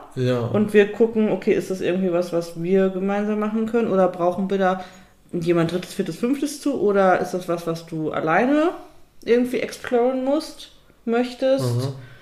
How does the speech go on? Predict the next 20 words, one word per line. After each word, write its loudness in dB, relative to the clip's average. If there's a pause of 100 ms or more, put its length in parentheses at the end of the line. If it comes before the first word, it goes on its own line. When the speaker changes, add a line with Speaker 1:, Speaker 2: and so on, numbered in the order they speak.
(220)
Speaker 2:
Dass -2
wir 2
halt 0
immer -4
drüber -4
sprechen. -6 (360)
Speaker 1:
Ja. -6 (340)
Speaker 2:
Ja. -6 (480)
Wir 4
wollten 2
einmal -2
noch -4
schnell 0
Speaker 1:
Aber 4
normalerweise -2
sprechen -8
wir -8
immer -10
drüber. -10
Speaker 2:
Ja. 2